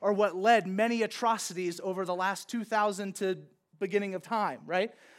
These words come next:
Like, it was words that deceived Adam and Eve in the garden, right? God didn't say that, right? And so they're deceived by these cunning words from the serpent. Right, we, we think throughout history, right? So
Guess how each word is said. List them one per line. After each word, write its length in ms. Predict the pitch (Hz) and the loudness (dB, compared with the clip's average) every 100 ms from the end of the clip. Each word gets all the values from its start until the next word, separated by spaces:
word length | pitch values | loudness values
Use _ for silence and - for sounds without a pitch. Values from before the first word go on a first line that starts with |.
| - | -2
Like, 100 | 214 | 0
it 100 | 240 | 0
was 200 | 226 170 | -2 -4
words 840 | 185 247 277 269 202 160 135 139 160 | 0 6 6 6 2 0 -6 -8 -4
that 220 | 185 156 | -6 -4
deceived 520 | 196 - 269 220 165 | -6 -2 -2 -2 -4
Adam 260 | 190 226 208 | 0 0 0
and 120 | 202 | -4
Eve 240 | 233 226 | -4 -4
in 80 | 196 | -4
the 80 | 175 | -4
garden, 400 | 165 214 185 156 | 2 4 4 0
right? 140 | 190 | -2
God 260 | 185 262 294 | 2 2 2
didn't 220 | 233 180 | 0 -2
say 560 | - - - 190 196 180 | -4 -4 -4 -2 -2 -4
that, 320 | 180 208 254 | -4 -4 -4
right? 480 | 175 208 311 - - _ _ _ _ _ _ _ _ | -2 -2 -2 -8 -18 _ _ _ _ _ _ _ _
And 120 | 160 | -8
so 100 | 196 | -4
they're 180 | 185 180 | -2 -4
deceived 460 | 170 - 220 185 | -6 -6 -6 -6
by 140 | 165 165 | -4 -4
these 240 | 170 160 | -4 -10
cunning 500 | - 220 214 190 175 | -12 -6 -6 -6 -6
words 540 | 185 170 156 151 - - _ _ _ _ | -4 -2 -4 -6 -14 -16 _ _ _ _
from 140 | 147 151 | -12 -12
the 60 | |
serpent. 480 | 143 196 170 131 - _ _ _ _ _ _ | -8 -8 -8 -12 -16 _ _ _ _ _ _
Right, 120 | 185 | -2
we, 100 | 180 | -2
we 160 | 180 202 | -2 -6
think 220 | - 214 | -6 -8
throughout 280 | 208 196 - | -2 -2 -2
history, 580 | - 240 - - 170 151 | -6 -8 -6 -8 -6 -2
right? 160 | 175 185 | -2 -2
So 180 | 190 | -4